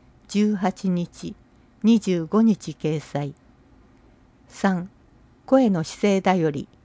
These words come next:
八月号。全一巻、シーディー一枚。四、令和切り抜き帳、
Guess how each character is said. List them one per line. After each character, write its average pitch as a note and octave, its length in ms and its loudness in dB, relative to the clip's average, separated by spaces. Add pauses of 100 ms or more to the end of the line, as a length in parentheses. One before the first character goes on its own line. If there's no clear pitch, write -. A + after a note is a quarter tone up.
(220)
八 G3+ 280 -2
月 G3+ 320 0
号。 D3 280 -6 (920)
全 A3 340 2 (140)
一 G#3 180 -2 (100)
巻、 E3 280 -4 (320)
シ A3+ 260 0
ー G#3 60 -2
デ A3 100 0
ィ F#3+ 220 0
ー E3+ 40 -4
一 F3+ 220 -6
枚。 D3 260 -6 (1200)
四、 F#3+ 360 0 (720)
令 G#3+ 240 4
和 D#3+ 140 0
切 - 160 -6
り G3+ 140 4
抜 F#3+ 120 2
き - 180 -10
帳、 D#3+ 340 -4